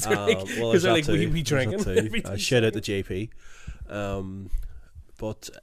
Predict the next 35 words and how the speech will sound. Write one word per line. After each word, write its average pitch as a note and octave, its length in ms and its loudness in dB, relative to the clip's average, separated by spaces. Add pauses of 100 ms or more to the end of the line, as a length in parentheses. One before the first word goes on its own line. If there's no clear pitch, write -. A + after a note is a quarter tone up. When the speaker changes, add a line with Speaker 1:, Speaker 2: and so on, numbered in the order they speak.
(300)
Speaker 2:
I, G3 360 -4
I, F#2+ 180 -4
I G3 160 -8
just, - 280 -16
I G3 120 -2
liked G#2+ 240 -4
the C#3 60 -10
Burn. D#3 220 -4
I, D3 40 -4 (180)
I G#2 40 -6
just - 220 -6
liked, G#2 300 -6
I B2+ 100 0
just - 200 -6
liked A#2+ 180 -4
playing G2+ 320 -6
there. A#2 160 -2
I A2 60 0
fe-, - 280 -6
felt A#2+ 280 -2
that A2+ 80 0
it G#2 100 -2
was F#2+ 140 -10
the, G2 260 -6 (360)
the G#2 60 -8
one, G2+ 360 -4
there G#2+ 120 -8
was, G2 400 -10
we G2 120 -8
had G2+ 100 -6
the F#2+ 80 -10
least F#2 320 -6
sound F#2 280 -6
problems A2+ 380 -6
at, A#2 140 -2